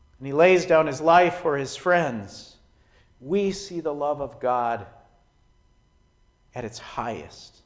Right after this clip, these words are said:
in its most pure form. John says, "In him was life,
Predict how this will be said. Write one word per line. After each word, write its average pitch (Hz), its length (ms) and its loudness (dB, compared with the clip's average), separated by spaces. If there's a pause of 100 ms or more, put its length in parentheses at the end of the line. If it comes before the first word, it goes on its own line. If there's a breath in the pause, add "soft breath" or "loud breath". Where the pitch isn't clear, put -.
(580)
in 117 60 -16
its 113 180 -16
most 123 340 -10
pure 156 400 -6
form. 107 440 -12 (2000)
John 156 280 2
says, 156 340 2
"In 139 140 -2
him 156 240 -2
was 135 200 -4
life, 127 640 0